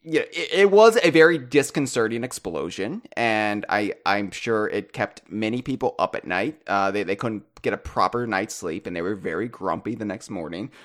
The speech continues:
I'm sure Starbucks got a lot of business, what with, uh, people needing a caffeine boost. But what, uh, it, it wasn't the end of the world. Uh, I, so even though our pollinators are being eradicated,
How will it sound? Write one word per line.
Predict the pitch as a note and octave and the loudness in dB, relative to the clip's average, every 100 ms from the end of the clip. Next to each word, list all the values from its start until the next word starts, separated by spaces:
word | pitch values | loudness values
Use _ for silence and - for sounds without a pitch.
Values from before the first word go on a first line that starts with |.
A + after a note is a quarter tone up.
| - | -16
I'm | - | -14
sure | - G#2+ F#2+ | -6 -4 -4
Starbucks | - - F#2 F2+ G2+ - | -2 2 2 2 -2 -4
got | A2 G2 | -2 -2
a | |
lot | F#2+ F#2+ | 0 0
of | G2 | 0
business, | F#2 F2+ G#2 D#3 - | -4 -2 -6 -6 -10
what | D2 F#2+ - | -6 -6 -4
with, | G#2 - E2 | -8 -8 -4
uh, | F2 F2 E2+ - _ _ | -2 -2 -6 -12 _ _
people | - G#2+ G#2+ G#2+ | -10 -4 -2 -2
needing | G2+ G2+ G2 G2+ | -2 -4 -2 -4
a | G2 | -2
caffeine | G#2 F#2 - F#2+ F2 | -2 -2 -4 -8 -4
boost. | G2+ B2+ - | -4 -4 -6
But | - A#2+ - - - - | 0 0 -2 -14 -20 -8
what, | C#3+ D3 F#3 A3 - | -2 4 8 8 8
uh, | D3 D3+ D3+ D3+ E3 | 8 10 10 8 4
it, | E3+ F#3 | 0 2
it | F#3+ | 6
wasn't | A3+ B3 A#3 | 6 6 2
the | G#3 | 4
end | G3 | 4
of | A3+ | 4
the | C4 | 6
world. | F#3+ C#3 B2 F#3+ - - | 6 6 6 2 -4 2
Uh, | |
I, | C3 C3 C3 B2 C3 - _ _ A2 | 4 6 6 4 0 -4 _ _ -18
so | B2+ - D3 C#3 C3+ C3 - - | -8 4 6 8 6 2 -2 -8
even | E3 F3 | -2 2
though | D#3+ D3+ C3 | 6 8 8
our | C#3 D3 | 6 4
pollinators | - G3 A#3+ G#3+ E3+ D3 D3+ D#3+ - | 4 8 10 10 12 12 10 6 4
are | C3 | 2
being | C3+ D#3 | 4 6
eradicated, | D3 D3+ F#3+ A3+ A3+ G#3+ E3+ C3 B2+ C#3 | 8 10 10 10 8 6 6 6 6 2